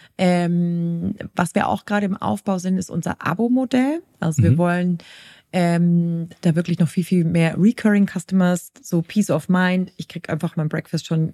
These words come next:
Speaker 1: direkt jeden Monat geschickt. Dieses Abo-Modell noch viel größer aufbauen. Das hatten wir so einen Soft-Launch, ohne viel damit zu machen, ehrlicherweise. Haben wir auch noch überhaupt nicht mit Paid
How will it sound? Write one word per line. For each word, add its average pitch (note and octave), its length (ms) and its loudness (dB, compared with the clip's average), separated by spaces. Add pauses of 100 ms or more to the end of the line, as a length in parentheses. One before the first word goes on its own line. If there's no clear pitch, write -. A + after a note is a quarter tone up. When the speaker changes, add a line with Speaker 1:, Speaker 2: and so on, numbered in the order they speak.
Speaker 1:
direkt F#3+ 440 0
jeden E3+ 200 2
Monat D#3+ 340 0
geschickt. - 440 -4 (480)
Dieses D#3+ 240 -4
Abo-Modell G#3 580 2
noch F3+ 160 -2
viel F#3+ 200 -4
größer F3+ 360 0
aufbauen. F3 240 -2
Das E3 100 0
hatten F#3 160 -2
wir E3+ 60 4
so D3+ 80 0
einen D3 80 2
Soft-Launch, A#3 760 0
ohne F#3+ 220 2
viel G3+ 240 2
damit F3 280 0
zu - 120 -6
machen, F3 260 0
ehrlicherweise. G#3 680 0
Haben E3 100 2
wir - 80 -2
auch C#3+ 100 -4
noch D#3 120 2
überhaupt E3 460 2
nicht F#3 200 0
mit E3 120 0
Paid F3+ 360 0